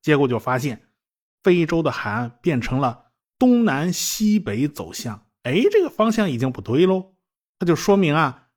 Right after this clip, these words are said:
他们已经越过了非洲的最南端。所以当迪亚士的船队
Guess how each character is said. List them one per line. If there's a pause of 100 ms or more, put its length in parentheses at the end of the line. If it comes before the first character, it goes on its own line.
他
们
已
经
越
过
了 (100)
非
洲
的 (180)
最
南 (100)
端。 (580)
所
以
当
迪
亚
士
的
船
队